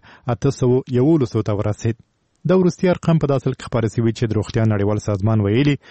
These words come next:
په وروستیو څلورو ورځو کې په هوبی ولایت کې وضعیت یو څه ثابت سوی،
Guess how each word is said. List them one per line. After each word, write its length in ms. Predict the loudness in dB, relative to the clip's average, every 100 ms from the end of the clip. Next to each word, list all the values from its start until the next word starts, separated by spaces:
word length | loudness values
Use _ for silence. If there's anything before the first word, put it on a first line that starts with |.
| -20 -2
په 60 | 0
وروستیو 440 | 0 0 0 0
څلورو 400 | 0 0 0 2
ورځو 260 | 0 -2 -4 -2
کې 100 | -2 0
په 60 |
هوبی 340 | 0 0 0 0
ولایت 320 | 0 0 0 0
کې 160 | -4 -4 -10 -20 _ -4
وضعیت 420 | -2 0 0 0
یو 80 | -2
څه 180 | -2 -6 -4
ثابت 240 | -4 -4
سوی، 280 | 0 0